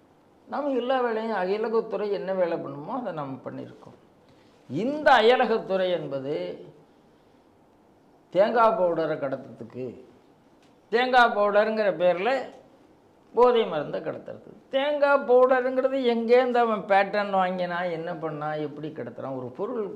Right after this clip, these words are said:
நீங்க கடத்துறீங்கன்னா அது என்ன பொருள்,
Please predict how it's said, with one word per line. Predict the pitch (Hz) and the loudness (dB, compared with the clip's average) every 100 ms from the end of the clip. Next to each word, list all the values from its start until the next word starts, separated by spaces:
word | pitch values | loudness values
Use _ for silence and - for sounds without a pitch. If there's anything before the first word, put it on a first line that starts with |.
| - - - - - | -12 -20 -20 -20 -16
நீங்க | 143 143 131 | -14 -14 -6
கடத்துறீங்கன்னா | 147 175 196 175 156 139 127 - - _ _ _ _ _ _ | -4 -4 -6 -8 -8 -8 -10 -12 -20 _ _ _ _ _ _
அது | 180 190 | -2 0
என்ன | 185 226 277 | 0 2 0
பொருள், | 226 156 147 - | 0 -2 -6 -6